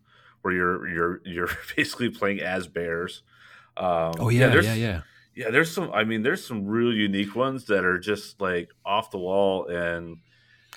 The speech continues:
Speaker 1: it
Speaker 2: A lot
Speaker 1: can
Speaker 2: of
Speaker 1: really
Speaker 2: them are
Speaker 1: kind of
Speaker 2: one-offs,
Speaker 1: expand
Speaker 2: aren't
Speaker 1: it.
Speaker 2: they?
Speaker 1: Um, yeah, generally,
Speaker 2: I mean
Speaker 1: or they're, or they're just kind of, like, very specific rules where it doesn't lend itself to, like,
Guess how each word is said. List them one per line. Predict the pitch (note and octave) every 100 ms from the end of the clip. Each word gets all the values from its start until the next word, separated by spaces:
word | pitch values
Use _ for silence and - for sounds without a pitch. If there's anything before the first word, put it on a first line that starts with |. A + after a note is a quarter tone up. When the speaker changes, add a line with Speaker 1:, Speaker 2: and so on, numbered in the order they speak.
| - _ -
Speaker 1:
it |
Speaker 2:
A | C3
lot | B2
Speaker 1:
can | F#3+
Speaker 2:
of |
Speaker 1:
really | D#3+ F#3
Speaker 2:
them | B2+
are |
Speaker 1:
kind |
of | A#2
Speaker 2:
one-offs, | A2+ D2+ C2+ -
Speaker 1:
expand | G#2
Speaker 2:
aren't | D#2+ -
Speaker 1:
it. | A1 - _ _ _ _ -
Speaker 2:
they? | -
Speaker 1:
Um, | G3 G3 G3+ E3 - _ _ _ _
yeah, | E3 G#3+ G3
generally, | E3+ A3+ A#3 A3
Speaker 2:
I |
mean | E3
Speaker 1:
or | F3
they're, | F#3 E3+ D3
or | D3
they're | C#3 C#3+
just | C3+ -
kind | D3+ C3+
of, | A#2+
like, | A#2+ A2
very | G2 A2 A#2
specific | A#2+ A2 - G2+
rules | G2+ G#2 A2+ A#2+
where | G#2+
it | G2
doesn't | G#2 G2+ F#2+
lend | F#2+
itself | G2+ - G2+ F#2+
to, | - F#2+
like, | F2+ F2+ F2